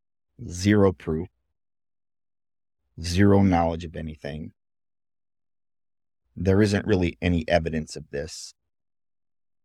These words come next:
It's just me taking some thought, trying to figure things out.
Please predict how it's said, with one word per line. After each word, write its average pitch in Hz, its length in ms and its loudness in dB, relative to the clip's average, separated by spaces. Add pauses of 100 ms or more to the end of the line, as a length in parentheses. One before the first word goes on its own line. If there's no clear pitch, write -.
(960)
It's - 200 -6
just - 300 0
me 85 420 -2 (540)
taking 92 380 -2
some 85 180 -6
thought, 78 420 -6 (240)
trying 80 380 -4
to 80 80 -10
figure 78 320 -6
things - 340 -14
out. - 240 -8